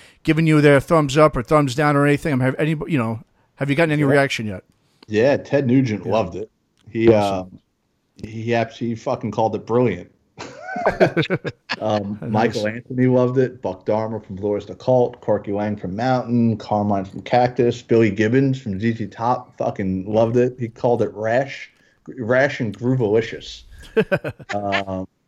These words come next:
Speaker 2: you know, it's, but, you know, Billy Gibbons is a fucking hero of mine, you know?
Speaker 1: Mm-hmm.
Speaker 2: Uh, I mean, that dude is seriously legend upon legend, that, that guy. And for him to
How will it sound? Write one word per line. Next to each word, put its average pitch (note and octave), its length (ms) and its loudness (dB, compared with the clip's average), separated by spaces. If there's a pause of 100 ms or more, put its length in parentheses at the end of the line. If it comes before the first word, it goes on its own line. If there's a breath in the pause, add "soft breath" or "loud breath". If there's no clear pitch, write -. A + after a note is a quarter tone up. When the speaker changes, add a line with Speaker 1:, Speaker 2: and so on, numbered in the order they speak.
(220)
Speaker 2:
you B2+ 140 0
know, B2 100 2
it's, C3 100 -2
but, C3 300 0 (260)
you C#3 120 -4
know, A2+ 120 -2
Billy D3+ 300 -2
Gibbons C3 360 -2
is E2+ 80 -16
a F2 40 -20
fucking - 360 -12
hero G2+ 400 -2
of E2 80 -14
mine, F2 400 -16 (200)
you G#2+ 160 -2
know? G#2 440 0 (180)
Speaker 1:
Mm-hmm. A#2 80 -4
Speaker 2:
Uh, F#2+ 260 0 (840)
I A2 80 -2
mean, G#2+ 120 4
that F#3 180 2
dude G2+ 200 2
is F2+ 440 -6 (100)
seriously A#2 760 0
legend A2 380 0
upon F#2+ 300 -6
legend, A2 400 -4
that, F2+ 240 -12
that G2 220 -8
guy. F#2+ 200 -6
And F#2+ 240 -8
for G2 120 0
him C3+ 240 2
to G2 340 -2